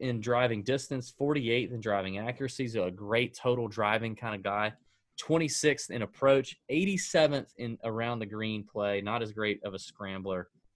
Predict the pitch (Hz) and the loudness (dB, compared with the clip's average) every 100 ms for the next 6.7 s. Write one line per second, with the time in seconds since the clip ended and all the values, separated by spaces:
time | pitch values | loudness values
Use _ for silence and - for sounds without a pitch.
0 | _ _ 107 101 95 92 92 90 107 110 | _ _ 2 4 4 0 0 0 0 0
1 | 110 117 117 104 101 - 104 104 - - | 2 2 0 -4 -6 -6 -8 -10 -12 -8
2 | 95 92 98 _ 101 98 92 85 - - | -6 -6 -10 _ -4 0 0 -2 -8 -14
3 | - 104 104 101 101 _ _ _ _ - | -8 -4 -2 -4 -8 _ _ _ _ -20
4 | _ 98 98 90 - 98 92 101 - - | _ -2 -2 -2 -6 -6 -6 -10 -16 -10
5 | 92 92 87 87 _ _ - - - 92 | -6 -4 -4 -6 _ _ -16 -16 -12 -8
6 | 87 85 - 95 92 - | -6 -6 -6 -4 -4 -8